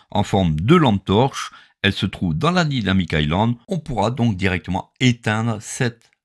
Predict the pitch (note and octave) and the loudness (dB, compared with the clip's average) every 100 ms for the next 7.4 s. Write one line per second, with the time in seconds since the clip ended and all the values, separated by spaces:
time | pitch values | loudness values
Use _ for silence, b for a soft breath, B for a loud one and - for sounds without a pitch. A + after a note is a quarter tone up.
0 | _ F2+ F#2+ D#2+ F#2 G2+ F#2 F2+ E2+ E2+ | _ 0 0 0 -2 -2 -2 -4 -2 -4
1 | F2+ E2+ - F2 D#2 D#2 D#2 D#2 D2 D#2 | -4 -4 -4 -4 -2 -2 -4 -4 -4 -4
2 | D2+ F2 - E2 - D#2+ D2+ - F#2+ - | -4 -4 -6 -10 -12 -12 -12 -8 -10 -6
3 | F2 F2+ - D#2 G#2 - _ B2 A#2 A2 | -6 -4 -6 -6 -6 -8 _ -2 0 0
4 | G#2+ G2+ E2+ C2+ - _ _ _ _ _ | -2 -4 -6 -8 -12 _ _ _ _ _
5 | G3 F3+ G3 E3 G#3 E3 F#3+ F#3+ - - | -6 0 0 2 -2 -2 0 0 -2 -6
6 | - - - D3+ - C3+ G#2+ G#2 F#2 B2 | -6 -6 -4 -2 4 4 6 4 2 0
7 | E3+ F3 - | 0 -2 -8